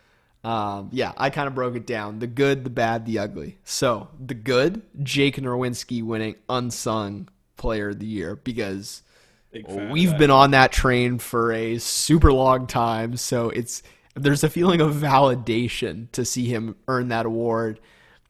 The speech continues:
Speaker 1: um, you know, from within his own. I believe it was chosen by the coaching staff. So that goes to show that, you know,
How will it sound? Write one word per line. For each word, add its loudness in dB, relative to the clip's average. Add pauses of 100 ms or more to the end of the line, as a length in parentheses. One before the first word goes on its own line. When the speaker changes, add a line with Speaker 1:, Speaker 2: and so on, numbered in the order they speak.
(100)
Speaker 1:
um, -2
you -4
know, -6
from -2
within -2
his -4
own. 0
I -2
believe -4
it -4
was -8
chosen -2
by -2
the -6
coaching -8
staff. -4
So -6 (600)
that -2
goes 2
to -2
show 4
that, -4
you -4
know, -8